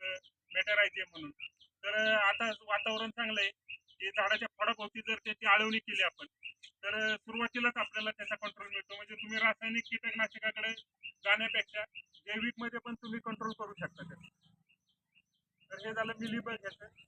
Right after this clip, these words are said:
नंतर तुम्ही बागेत, अ, थोडेसे पिवळे आणि निळे चिकट सापळे लावा, की जेणेकरून आपल्या बागेत कुठल्या किडे आलेले आहेत हे दिसून येतात. म्हणजे थोडंसं जरी एक दोन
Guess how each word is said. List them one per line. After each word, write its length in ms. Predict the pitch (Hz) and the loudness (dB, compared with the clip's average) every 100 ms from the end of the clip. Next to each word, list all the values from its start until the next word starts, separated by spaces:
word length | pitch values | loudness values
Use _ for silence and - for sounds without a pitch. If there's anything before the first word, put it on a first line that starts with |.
| _ - | _ -14
नंतर 240 | 202 - | -12 -8
तुम्ही 380 | 233 - 233 240 | -8 -4 -4 -2
बागेत, 520 | - 214 226 233 - | 0 0 0 -2 -12
अ, 340 | 226 233 233 233 | -8 -6 -4 -6
थोडेसे 540 | 220 214 220 - 220 | -10 -10 -12 -10 -12
पिवळे 520 | 220 _ _ 220 220 | -12 _ _ -6 -2
आणि 260 | 226 220 220 | 0 0 -2
निळे 260 | 214 220 220 | -4 -2 -2
चिकट 400 | 220 _ - - | -4 _ -8 -6
सापळे 360 | 214 202 208 | -6 -6 -4
लावा, 180 | 190 185 | -2 -2
की 420 | - _ _ _ _ | -6 _ _ _ _
जेणेकरून 400 | 208 220 220 214 | -14 -12 -10 -4
आपल्या 240 | 214 - 214 | -4 -4 -4
बागेत 220 | 214 214 _ | -4 -6 _
कुठल्या 220 | - 208 | -16 -14
किडे 220 | - 208 | -8 0
आलेले 300 | 202 202 196 | 0 0 -6
आहेत 100 | 190 - _ | -8 -10 _
हे 60 | 190 | -20
दिसून 340 | _ - 214 | _ -20 -8
येतात. 220 | 190 - - _ _ _ _ | -8 -8 -20 _ _ _ _
म्हणजे 280 | - - 214 - _ | -10 -8 -8 -10 _
थोडंसं 360 | 196 226 - 247 | -2 -2 2 2
जरी 300 | 240 247 247 | 4 4 2
एक 80 | 226 | -2
दोन 260 | - 233 | -2 -4